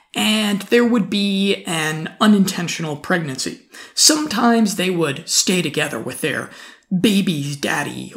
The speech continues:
or baby's mama, but more often than not, there would be a lot of drama, and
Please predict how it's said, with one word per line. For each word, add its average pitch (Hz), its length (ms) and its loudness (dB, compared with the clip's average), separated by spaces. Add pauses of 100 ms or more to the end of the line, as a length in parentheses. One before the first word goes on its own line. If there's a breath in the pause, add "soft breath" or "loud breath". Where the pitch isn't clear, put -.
or 143 520 -2
baby's 165 500 0
mama, 151 540 -4 (280 loud breath)
but 220 400 0
more 254 220 8
often 220 340 2
than 185 120 2
not, 165 280 -4
there 190 140 2
would 202 140 0
be 151 340 -4 (100)
a 156 140 0
lot 170 800 -2 (100)
of 147 400 0
drama, 202 560 0 (320 loud breath)
and 214 460 2